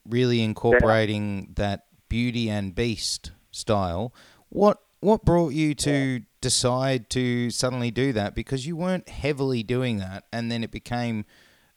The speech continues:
Speaker 1: uh, a weapon in your arsenal around those albums. What was the decision at the time?
Speaker 2: I guess I, I, I just, as a singer, I wanted to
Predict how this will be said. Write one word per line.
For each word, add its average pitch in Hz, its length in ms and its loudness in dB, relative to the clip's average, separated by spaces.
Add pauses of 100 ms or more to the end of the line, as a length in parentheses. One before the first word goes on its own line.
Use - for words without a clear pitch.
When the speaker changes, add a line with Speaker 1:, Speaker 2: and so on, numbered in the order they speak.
Speaker 1:
uh, 107 340 0
a 117 80 0
weapon 117 400 2
in 104 160 0
your 104 240 0
arsenal 110 760 -2
around 104 280 -2
those 95 240 -2
albums. 104 400 -2
What 131 140 0
was 120 160 -6
the 113 120 -4
decision 113 460 -4
at 104 100 -6
the - 80 -14
time? 107 400 -6 (2250)
Speaker 2:
I 160 120 8
guess 220 220 6
I, 202 260 8
I, 160 260 8
I 156 40 6
just, - 240 -4 (200)
as 143 120 8
a 131 80 -4 (100)
singer, 139 380 4
I 120 140 8
wanted 123 420 2
to 113 340 -2